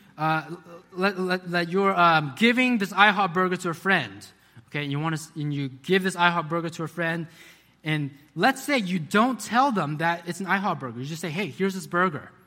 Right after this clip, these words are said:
okay? And they eat the burger, and they go, "Wow, this is an amazing burger,"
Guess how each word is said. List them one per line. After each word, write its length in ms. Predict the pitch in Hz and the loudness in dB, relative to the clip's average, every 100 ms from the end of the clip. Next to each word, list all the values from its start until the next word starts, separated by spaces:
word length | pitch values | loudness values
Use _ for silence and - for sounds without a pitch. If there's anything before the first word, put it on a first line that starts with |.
| _ | _
okay? 180 | 139 151 | -10 -8
And 140 | 147 135 | -6 -6
they 60 | |
eat 200 | 135 156 | -6 -8
the 80 | 175 | -6
burger, 320 | 151 156 160 | -2 -2 -2
and 180 | 170 139 | -6 -4
they 120 | 139 | -4
go, 180 | 139 123 - _ _ | -4 -6 -10 _ _
"Wow, 600 | - 127 190 208 156 101 117 | -14 2 6 6 4 -2 -4
this 220 | 165 247 | -2 0
is 120 | 226 190 | -2 -2
an 80 | |
amazing 600 | 180 151 160 190 196 202 | -2 0 2 2 0 -2
burger," 520 | 151 170 214 165 127 | 0 4 4 2 -4